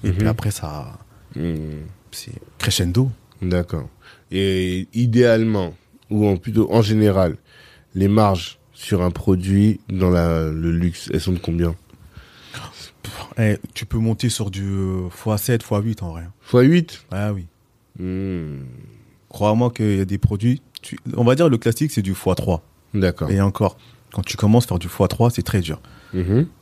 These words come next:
Speaker 1: Parce que justement, quand tu commences, mais faut faire tes preuves,
Speaker 2: Ouais,
Speaker 1: trouver
Speaker 2: faut
Speaker 1: des
Speaker 2: te
Speaker 1: clients, tout ça.
Speaker 2: positionner,
Speaker 1: Donc
Speaker 2: tout.
Speaker 1: faire du fois trois avec un produit de qualité,
Speaker 2: Mhm.
Speaker 1: c'est compliqué.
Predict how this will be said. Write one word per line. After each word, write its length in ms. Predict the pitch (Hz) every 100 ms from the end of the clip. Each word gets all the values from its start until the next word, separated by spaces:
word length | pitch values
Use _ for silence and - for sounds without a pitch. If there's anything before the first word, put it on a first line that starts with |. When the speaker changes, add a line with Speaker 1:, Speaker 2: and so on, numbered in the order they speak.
| -
Speaker 1:
Parce 140 | -
que 140 | - 87
justement, 420 | 92 - 101 90
quand 160 | -
tu 180 | 95 -
commences, 580 | - 101 104 117 120 - -
mais 140 | 90 80
faut 520 | - 87 82 80 78 - - -
faire 160 | - -
tes 140 | 90
preuves, 400 | - 113 139 117 -
Speaker 2:
Ouais, 120 | 147
Speaker 1:
trouver 220 | 151 90
Speaker 2:
faut 40 | 85
Speaker 1:
des 100 | 82
Speaker 2:
te 60 |
Speaker 1:
clients, 300 | 92 98 120
tout 120 | 85
ça. 120 | 87 107
Speaker 2:
positionner, 40 |
Speaker 1:
Donc 100 | 87
Speaker 2:
tout. 60 | 104
Speaker 1:
faire 140 | 123
du 80 | 110
fois 260 | 101 - 110
trois 300 | 143 151 156 - - - -
avec 320 | 95 95 98
un 60 | 95
produit 300 | 107 104 98
de 120 | 92
qualité, 600 | - 110 104 110 127 147 -
Speaker 2:
Mhm. 380 | 98 101 123 135 - _ _ _ _ _ _ -
Speaker 1:
c'est 240 | - -
compliqué. 560 | - 117 - 110 76